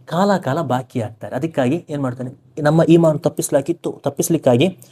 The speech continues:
ತುಂಬಾ ಪರಿಶ್ರಮ ಪಡ್ತಾನೆ. ಯಾರು? ಇಬ್ಲೀಸ್. ನಾವು ನಮಾಜ್ ಕಜಾ ಮಾಡಿದ್ರೆ ಇಬ್ಲೀಸ್ನಿಗೆ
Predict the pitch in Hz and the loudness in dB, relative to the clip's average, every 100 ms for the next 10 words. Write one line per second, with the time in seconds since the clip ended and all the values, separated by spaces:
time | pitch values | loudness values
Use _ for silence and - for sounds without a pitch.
0 | _ _ 170 196 202 202 196 165 - 175 | _ _ -2 2 4 2 2 -2 0 0
1 | 160 131 - 120 123 113 113 117 - _ | 2 0 0 2 4 4 2 -2 -12 _
2 | _ _ _ - 117 107 101 - - _ | _ _ _ -4 0 0 -2 -10 -20 _
3 | _ _ _ _ _ _ _ _ _ _ | _ _ _ _ _ _ _ _ _ _
4 | _ _ _ 202 196 190 196 196 190 185 | _ _ _ -4 2 6 6 6 4 6
5 | 190 190 180 208 - _ _ _ _ _ | 6 6 4 0 -4 _ _ _ _ _
6 | _ _ _ _ _ _ _ _ _ _ | _ _ _ _ _ _ _ _ _ _
7 | _ _ _ _ _ _ _ _ 143 135 | _ _ _ _ _ _ _ _ -4 0
8 | 151 147 139 165 | 0 2 2 4